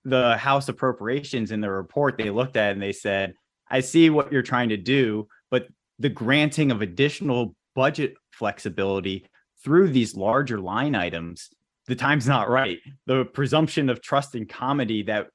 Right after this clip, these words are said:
that we have between the legislative and executive branch doesn't exist yet. So we're gonna, you know, break those all out again." And we see that repeatedly going on, that the way Congress is moving is to actually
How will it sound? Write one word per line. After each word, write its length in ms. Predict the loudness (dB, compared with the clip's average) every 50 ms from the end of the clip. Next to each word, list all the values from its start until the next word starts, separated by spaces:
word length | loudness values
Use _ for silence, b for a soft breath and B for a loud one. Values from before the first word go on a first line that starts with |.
| _ _ -4
that 160 | -4 -4 -2
we 160 | -2 -2 -2
have 380 | 0 0 0 2 2 2 0 0
between 360 | -4 -8 -8 -6 -6 -4 -4
the 300 | -4 -4 -4 -4 -4 -6 -4
legislative 540 | -4 -4 -4 -4 -4 -2 -2 0 0 -2 -2
and 80 | -6
executive 480 | -8 -6 -4 -4 -4 -4 -4 -8 -8 -8
branch 280 | -6 -6 -6 -6 -8 -10 _ -2
doesn't 320 | 0 0 0 2 0 0
exist 480 | 0 -2 -2 -2 -2 -2 -2 -4 -6 -4
yet. 240 | -2 -2 -2 -2 -6 _ _ _ _ _
So 320 | -8 -2 2 4 4 4
we're 200 | 4 4 4 4
gonna, 340 | 4 4 4 4 2 0 -2 -8 _ _ _ _ _ _
you 120 | -6 -4 -4
know, 120 | -2 -4
break 360 | -6 -2 0 2 2 2 2
those 240 | 2 2 2 2 2
all 240 | 2 0 2 0 0
out 180 | 0 -2 -2 -4
again." 340 | -6 -10 -10 -12 -12 -14 -16 _ _
And 160 | -2 2 4
we 100 | 4 4
see 200 | 2 2 2 2
that 180 | 4 4 4 2
repeatedly 680 | 2 0 -4 -4 -2 -2 -2 -2 -4 -6 -6 -6 -6 -6
going 360 | -4 -2 -4 -2 -2 -4 -4
on, 380 | -4 -2 -2 -2 -2 -2 -4 -6 -10 _ _ _ _ _
that 240 | -2 0 0 0 0
the 100 | -2 -2
way 280 | 0 2 2 4 2 2
Congress 440 | 0 -2 -2 -2 -2 -4 -6 -8
is 160 | -10 -12 -8 -6
moving 640 | -2 0 0 0 0 -2 -2 -4 -4 -4 -6 -10 -12 _ _ _ _ _
is 380 | 0 2 2 2 2 0 -4 -6
to 200 | -4 -2 0 0
actually 520 | 0 0 -2 -2 -2 -2 -2 -2 -2 -6